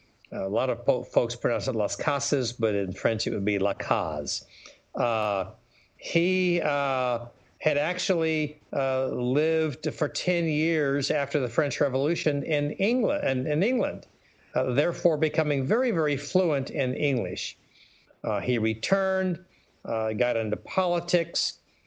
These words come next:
and, uh, now, of course, uh, his ability to speak both English and French is invaluable to Napoleon. He pr-,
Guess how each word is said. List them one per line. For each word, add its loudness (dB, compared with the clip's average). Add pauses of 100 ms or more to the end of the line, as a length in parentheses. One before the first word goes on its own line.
(340)
and, 0 (300)
uh, 2 (200)
now, 0
of -2
course, -2 (500)
uh, 0 (480)
his 0
ability 2
to -2
speak 0
both 4
English 0
and -2
French 0
is 0
invaluable 0
to -4
Napoleon. 0 (840)
He -2
pr-, -6